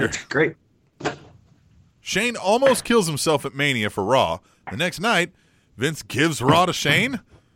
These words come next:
Speaker 2: What? Hashtag tweet the table.
Speaker 1: Yes, that is stupid. However, I, I will give the storyline the benefit of the doubt because it's father-son. You know what I mean?
Speaker 2: Yeah, he could be
Speaker 1: Father-son
Speaker 2: like,
Speaker 1: has a
Speaker 2: "Yeah, you
Speaker 1: different
Speaker 2: showed me something." Yeah,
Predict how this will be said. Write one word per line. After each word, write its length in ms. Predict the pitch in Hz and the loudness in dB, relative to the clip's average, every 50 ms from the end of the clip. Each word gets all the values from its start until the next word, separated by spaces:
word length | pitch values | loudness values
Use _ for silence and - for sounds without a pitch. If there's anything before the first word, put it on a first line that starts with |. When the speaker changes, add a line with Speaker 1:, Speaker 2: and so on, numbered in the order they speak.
| _ _ _ _ _ | _ _ _ _ _
Speaker 2:
What? 360 | - _ - 392 392 - - - _ _ _ _ _ | -4 _ 0 0 0 -2 -8 -16 _ _ _ _ _
Hashtag 400 | 127 135 139 - - 131 143 147 | -6 -6 -6 -6 -6 -8 -8 -8
tweet 180 | - - 127 135 | -8 -10 -10 -10
the 60 | - 127 | -10 -12
table. 380 | - 113 95 87 87 90 - _ _ _ _ _ _ _ _ - - _ _ _ - - - - _ _ _ _ _ _ _ _ _ _ _ _ _ _ _ _ _ _ _ - - - _ _ | -10 -8 -8 -8 -10 -14 -20 _ _ _ _ _ _ _ _ -20 -20 _ _ _ -20 -20 -20 -20 _ _ _ _ _ _ _ _ _ _ _ _ _ _ _ _ _ _ _ -20 -20 -20 _ _
Speaker 1:
Yes, 340 | 170 180 - - - - - | 0 0 0 0 -2 -4 -2
that 160 | 165 175 175 | -2 -2 -2
is 140 | 180 165 - | 0 0 0
stupid. 400 | - - - 151 143 - - - | 0 0 -2 -4 -6 -6 -8 -10
However, 640 | - - 143 151 165 175 165 - - 104 95 92 - _ _ _ _ _ _ | -8 -8 -6 -4 -4 -4 -4 -6 -10 -12 -12 -14 -18 _ _ _ _ _ _
I, 140 | 151 165 165 165 - _ | -6 -6 -6 -8 -6 _
I 240 | - 151 147 139 135 127 _ _ _ _ _ - | 0 0 0 0 -2 -6 _ _ _ _ _ -2
will 160 | 156 185 208 | 0 0 2
give 320 | 170 - 180 175 160 143 131 | 2 2 2 2 2 -2 -6
the 60 | 123 | -6
storyline 600 | - - - - 165 156 147 135 127 123 120 110 | -6 -4 -2 0 0 2 2 0 0 -2 -4 -4
the 80 | 107 | -6
benefit 320 | 104 - 139 156 170 143 - _ _ - | -4 -2 0 0 0 -2 -4 _ _ -4
of 140 | 156 143 | -4 -2
the 80 | 123 120 | -2 -2
doubt 300 | 113 117 113 120 - - | -2 -2 -2 -4 -6 -6
because 380 | 135 127 - - 160 156 135 120 | -10 -8 -6 -2 -2 0 0 -2
it's 100 | 113 - | -4 -6
father-son. 800 | - - 143 131 131 120 110 - - - 135 117 95 - - - _ _ _ _ _ _ _ | -4 0 0 0 0 0 -2 -2 -2 -2 -2 -4 -10 -12 -16 -20 _ _ _ _ _ _ _
You 80 | 147 | -2
know 60 | 165 170 | 0 0
what 100 | 160 156 | 0 0
I 60 | 147 | 0
mean? 260 | 143 143 143 147 143 - - - - _ | 0 -2 -2 -4 -6 -8 -14 -20 -14 _
Speaker 2:
Yeah, 220 | - 139 135 117 104 | 2 2 4 4 4
he 80 | 123 | 2
could 160 | 165 156 135 | 2 0 2
be 80 | 135 135 | 4 6
Speaker 1:
Father-son 80 | 131 123 | 6 4
Speaker 2:
like, 100 | 117 120 | 4 4
Speaker 1:
has 80 | 131 127 | 4 4
a 20 | |
Speaker 2:
"Yeah, 140 | 127 120 113 | 4 4 4
you 180 | 113 107 139 | 4 2 2
Speaker 1:
different 220 | 117 104 - 139 127 | 0 0 0 0 0
Speaker 2:
showed 140 | 110 107 95 | 0 0 -2
me 120 | 90 90 | -4 -8
something." 540 | 85 - - - 87 82 78 - 85 80 80 | -8 -6 -6 -6 -6 -6 -10 -12 -12 -10 -8
Yeah, 340 | 90 92 85 78 82 85 92 | -8 -8 -8 -8 -12 -16 -20